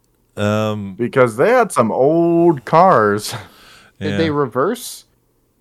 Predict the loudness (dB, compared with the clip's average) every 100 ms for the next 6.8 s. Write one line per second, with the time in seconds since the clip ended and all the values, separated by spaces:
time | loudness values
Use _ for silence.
0 | _ _ -8 -4 -2 -2 -4 -6 -8 -8
1 | -12 -8 -6 -6 -8 -14 _ _ _ -6
2 | -6 4 4 6 6 8 8 6 2 -6
3 | 0 2 2 4 4 4 0 2 4 2
4 | 0 -2 -2 0 -2 0 -2 -2 0 0
5 | 0 -4 -20 _ -16 -14 -16 -18 -20 _
6 | _ -10 -10 -12 -10 -12 -14 _